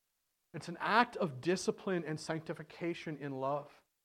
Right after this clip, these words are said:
So the God we serve is a father who loves us and will not allow his children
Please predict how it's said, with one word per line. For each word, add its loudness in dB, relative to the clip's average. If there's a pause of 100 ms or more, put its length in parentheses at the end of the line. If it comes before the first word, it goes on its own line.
(720)
So -20
the -4
God 4
we -2
serve 2
is -2
a -2
father 2
who 0
loves 0
us -4
and -6
will 0
not 0
allow -2
his -8
children -6